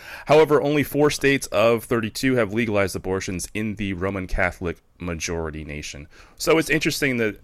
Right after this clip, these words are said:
you know, a state that borders Texas, um, it, this is <laughs> happening right now. It's, it's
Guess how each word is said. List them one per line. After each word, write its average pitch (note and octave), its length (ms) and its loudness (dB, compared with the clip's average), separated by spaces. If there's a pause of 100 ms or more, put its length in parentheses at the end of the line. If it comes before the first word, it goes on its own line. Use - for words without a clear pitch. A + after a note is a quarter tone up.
(120)
you A2 160 -6
know, F2+ 160 -4
a F2 60 -4
state G2 640 -6
that E2 160 -2
borders F2+ 340 -4
Texas, - 600 -6 (460)
um, D#2+ 360 -6 (180)
it, - 420 -8
this G2 160 -4
is F2 100 -6
<laughs> F#2+ 120 2
happening F2 420 -2
right E2 200 0
now. E2+ 240 -4 (540)
It's, C#3+ 160 -2
it's C#3+ 200 -4